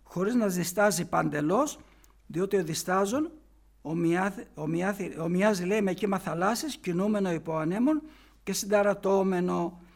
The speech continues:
Εδώ βάζει μια προϋπόθεση, που αν δεν την εφαρμόσω, δεν πρόκειται να έρθει ο Θεός ποτέ στη ζωή μου,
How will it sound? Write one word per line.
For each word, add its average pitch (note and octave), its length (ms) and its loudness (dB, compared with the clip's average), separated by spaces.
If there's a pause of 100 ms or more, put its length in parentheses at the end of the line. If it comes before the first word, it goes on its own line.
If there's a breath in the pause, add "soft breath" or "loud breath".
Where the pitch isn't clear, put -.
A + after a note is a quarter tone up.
(120)
Εδώ B3 200 -4
βάζει C#4+ 200 -4
μια C4+ 200 0
προϋπόθεση, A3+ 840 0 (880)
που E3 160 -4
αν F#3 220 -2
δεν A3 140 -4
την G3+ 120 -2
εφαρμόσω, D#3+ 840 -6 (280)
δεν F#4 120 -10
πρόκειται F4+ 280 -4
να F#3+ 100 -2
έρθει C#3+ 160 -8
ο C#3 60 -8
Θεός C3+ 220 -10
ποτέ C#3 220 -12
στη - 140 -10
ζωή B2 240 -10
μου, B2+ 160 -16